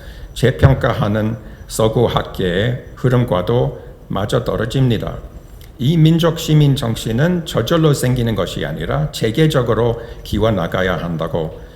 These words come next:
생각합니다. 예를 들어 제헌절, 제헌절을 예전처럼 공휴일로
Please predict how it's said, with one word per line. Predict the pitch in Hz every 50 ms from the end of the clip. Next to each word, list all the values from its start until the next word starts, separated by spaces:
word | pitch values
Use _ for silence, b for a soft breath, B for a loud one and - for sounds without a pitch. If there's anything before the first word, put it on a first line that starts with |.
| B B
생각합니다. | - - 92 85 85 78 78 - 92 85 78 82 85 76 85 - - - - 110
예를 | 110 131 147 156 139
들어 | - 117 107 127 147 170 190 214 - - - - - -
제헌절, | - - 143 151 131 151 139 117 90 101 80 78 69 - - - - - B B B B B B B
제헌절을 | - - 123 120 120 151 180 175 151 147 131 139 160 151 104
예전처럼 | 87 92 101 127 165 160 175 170 - 165 147 135 135 135 131 131
공휴일로 | - - 104 110 117 151 175 156 139 117 110 101 98 104 123 156 156 B B